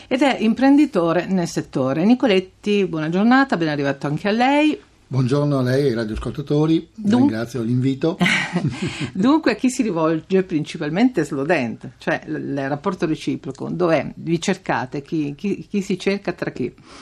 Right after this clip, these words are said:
Speaker 2: Allora, Slowdent è un progetto che parte per sviluppare un programma di trasparenza di filiera, cioè chi fa che cosa con cosa. E perciò vuole creare una sorta di filiera trasparente che permetta al paziente, soprattutto al paziente, perché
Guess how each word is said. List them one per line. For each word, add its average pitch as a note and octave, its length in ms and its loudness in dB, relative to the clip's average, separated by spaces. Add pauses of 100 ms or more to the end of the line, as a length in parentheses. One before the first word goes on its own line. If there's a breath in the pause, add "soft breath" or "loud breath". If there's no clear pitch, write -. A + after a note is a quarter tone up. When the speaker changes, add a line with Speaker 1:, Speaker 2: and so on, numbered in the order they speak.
(120 loud breath)
Speaker 2:
Allora, A2+ 280 -2
Slowdent C#3+ 440 2
è - 20 2
un C3 80 0
progetto B2 580 -2
che B2 140 -6
parte A#2 540 -4
per A2+ 500 -4
sviluppare A2 540 0
un A2+ 100 0
programma A2+ 420 2
di A2+ 120 0
trasparenza A2+ 600 -2
di G#2 120 -4
filiera, F2 520 -8 (380 loud breath)
cioè G#2+ 220 -4
chi D#3 180 -4
fa C3 300 -2
che C3 120 -2
cosa A#2 600 -2
con G#2+ 200 -2
cosa. G2 460 -12 (560 loud breath)
E C#3 100 -2
perciò C3+ 300 2
vuole C3+ 500 2
creare C3 440 2
una B2 300 0
sorta A#2+ 320 -4
di G2+ 100 -4
filiera B2+ 420 0
trasparente B2+ 600 2
che C3+ 100 -4
permetta B2 560 0
al G#2 220 -6
paziente, B2 760 -2
soprattutto B2 540 -8
al G2+ 80 -6
paziente, A#2 420 -2
perché G2+ 260 -8